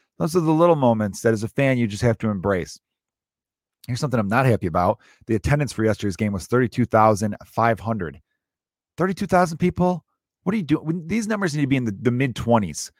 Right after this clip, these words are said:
Okay, maybe a lot of it was Brewers fans who already had tickets in advance and all that. I'm hoping, but if, if, we better see way lower than that the rest of the month and into September. I'm sorry, Cubs fans.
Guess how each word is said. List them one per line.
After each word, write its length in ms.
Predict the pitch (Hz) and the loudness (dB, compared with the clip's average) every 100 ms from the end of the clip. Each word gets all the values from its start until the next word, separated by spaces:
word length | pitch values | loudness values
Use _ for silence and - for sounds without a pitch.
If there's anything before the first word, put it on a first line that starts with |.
| _ _ _ _ 127 | _ _ _ _ -2
Okay, 280 | 127 160 | 4 6
maybe 260 | 156 170 208 | 6 4 6
a 40 | |
lot 120 | 185 190 | 6 6
of 60 | |
it 40 | 175 | 6
was 120 | 123 | 4
Brewers 360 | 104 151 160 | 4 4 4
fans 300 | - 156 156 | 0 0 0
who 100 | 123 | 0
already 280 | 123 139 143 | 2 2 4
had 240 | 135 135 - | 2 2 0
tickets 400 | 143 156 139 131 | -2 0 -2 -2
in 80 | |
advance 580 | 127 107 120 127 135 127 | -2 0 2 2 0 -2
and 80 | 135 | -2
all 100 | 135 | 2
that. 300 | 131 135 123 - _ _ | 4 4 2 -2 _ _
I'm 200 | - 208 | 0 2
hoping, 340 | 180 160 160 120 | 4 4 2 2
but 120 | 120 | 2
if, 120 | - - | 0 -8
if, 180 | 143 131 _ _ _ _ - | -10 -10 _ _ _ _ 0
we 120 | 294 | 6
better 200 | 311 180 | 8 6
see 280 | - 147 113 - | 6 4 4 -2
way 280 | 117 131 156 | 2 6 8
lower 280 | 135 135 120 | 8 8 6
than 160 | 113 | 4
that 360 | 113 117 104 95 _ | 2 2 2 -2 _
the 80 | 117 | 0
rest 240 | 117 107 | 0 0
of 60 | 104 | -4
the 60 | 101 | -2
month 300 | 107 98 87 | -2 -2 -6
and 100 | 98 | -6
into 460 | 101 - 95 85 | -6 -6 -6 -6
September. 600 | 78 90 - 92 82 73 - | -10 -10 -6 -6 -6 -8 -2
I'm 160 | 165 | -2
sorry, 340 | 170 131 131 95 | 2 4 6 4
Cubs 280 | 101 85 | -2 -8
fans. 400 | - 90 87 78 | -8 -8 -8 -12